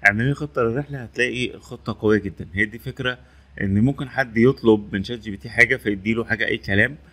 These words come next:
وممكن حد يطلب بشكل اخر يديله طبعا اجابة مختلفة. طيب خلينا نبدأ كده مع بعض نشوف امثلة.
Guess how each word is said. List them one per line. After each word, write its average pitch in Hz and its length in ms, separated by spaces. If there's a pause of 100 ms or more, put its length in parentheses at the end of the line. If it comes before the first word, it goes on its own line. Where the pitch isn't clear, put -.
(300)
وممكن 123 300
حد 123 220
يطلب 120 380 (200)
بشكل 131 340
اخر 143 400 (420)
يديله 110 360
طبعا 117 320
اجابة 107 320
مختلفة. - 420 (1000)
طيب 107 200
خلينا 156 340
نبدأ 139 140
كده 135 220
مع 120 100
بعض 120 260
نشوف - 400
امثلة. 120 440